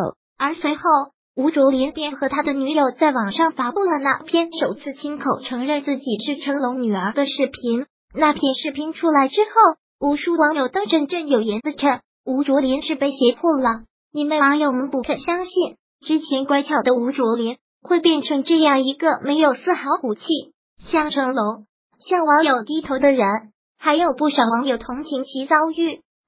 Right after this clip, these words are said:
给吴绮莉发文让她赶紧去救助一下女儿。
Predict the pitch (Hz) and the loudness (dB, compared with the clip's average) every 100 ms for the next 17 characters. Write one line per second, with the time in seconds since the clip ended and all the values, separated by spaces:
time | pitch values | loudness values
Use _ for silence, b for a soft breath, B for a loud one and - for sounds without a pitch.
0 | - 269 254 262 - 233 226 269 294 285 | 0 0 0 -2 -6 -4 -2 -2 0 0
1 | 262 302 415 440 - 220 220 - _ _ | 2 4 4 2 0 0 0 -4 _ _
2 | - 277 311 311 349 320 359 349 285 302 | -2 0 0 -2 0 -2 0 -2 -2 -2
3 | 214 233 254 277 277 220 202 196 233 | -2 -4 -2 -2 -2 -4 -4 -2 -4